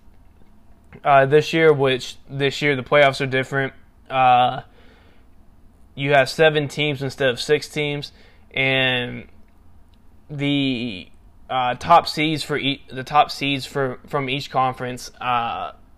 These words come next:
get the bye week instead of the first two seeds. That's just the top seeds, uh, that get the bye week this week, or bye, uh, bye week this year in the playoffs. So I can see Cincinnati,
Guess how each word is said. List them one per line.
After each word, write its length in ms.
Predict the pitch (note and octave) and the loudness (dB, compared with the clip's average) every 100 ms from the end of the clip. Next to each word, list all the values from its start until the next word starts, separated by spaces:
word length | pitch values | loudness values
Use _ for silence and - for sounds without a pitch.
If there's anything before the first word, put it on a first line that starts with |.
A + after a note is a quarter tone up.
| - - - D3+ | -20 -20 -20 -4
get 220 | D3+ C#3 | -4 -4
the 180 | C#3+ B2+ | -6 -8
bye 340 | B2+ C3 C3 | -2 2 2
week 300 | C3 C#3 C3+ | 2 -2 -2
instead 340 | C3 - D3 C3+ | -6 -4 -2 0
of 220 | C3 B2 | -2 -4
the 140 | B2+ | -10
first 320 | - C3+ B2 | -4 -4 -4
two 120 | - C3+ | -8 -10
seeds. 360 | - C3 B2 | -6 -6 -6
That's 120 | B2 | -10
just 200 | - B2 | -10 -12
the 80 | - | -12
top 260 | - A#2+ A2 | -4 -4 -4
seeds, 440 | - A#2 A#2+ - - - - - - - | -8 -6 -6 -10 -20 -20 -20 -20 -20 -10
uh, 280 | - B2+ A#2+ | -2 0 0
that 160 | A#2+ B2+ | 0 -2
get 240 | B2+ A#2 | -2 -6
the 580 | C3+ B2 A#2+ A#2 A2+ G2 - | -4 -4 -4 -6 -10 -14 -18
bye 280 | C#3 C3 B2+ | -4 0 0
week 180 | B2 A#2+ | -2 -8
this 220 | A#2+ - | -10 -8
week, 260 | B2 A#2+ - - - _ - - | -8 -10 -12 -20 -20 _ -20 -6
or 180 | B2+ A#2+ | -4 -4
bye, 300 | B2 B2 B2 C3+ - | -2 -2 -2 -10 -14
uh, 200 | C#3 A#2 - - | -8 -8 -8 -6
bye 240 | C3+ C3 | 0 0
week 260 | B2+ B2+ - | 0 -6 -6
this 240 | C3 - | -8 -6
year 280 | C3 B2 A#2+ - - - - | -4 -4 -6 -12 -20 -20 -8
in 140 | C3+ | -4
the 100 | C3 | -4
playoffs. 600 | A#2 C3+ B2+ B2 B2 - - - - - - | -2 2 2 2 -2 -6 -14 -20 -20 -20 -16
So 600 | - C#3+ C#3 B2+ A#2+ - | 2 6 6 4 2 0
I 140 | C#3+ | -2
can 120 | F#3 G3 | 0 -2
see 240 | - G3+ | -2 -2
Cincinnati, 720 | E3+ F3+ E3+ D3 C#3+ D3 B2 | -2 -2 0 0 2 0 -2